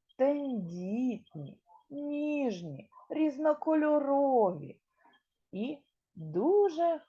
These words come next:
гарні. Як же ж нам знайти галявину, де будуть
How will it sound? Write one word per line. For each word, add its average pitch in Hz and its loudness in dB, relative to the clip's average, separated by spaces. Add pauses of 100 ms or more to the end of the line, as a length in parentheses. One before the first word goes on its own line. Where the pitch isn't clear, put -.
(120)
гарні. 143 0 (2000)
Як 226 -4
же 440 -6
ж - -18
нам 349 0 (120)
знайти 254 -6 (320)
галявину, 190 -4 (800)
де 185 -6 (800)
будуть 190 -8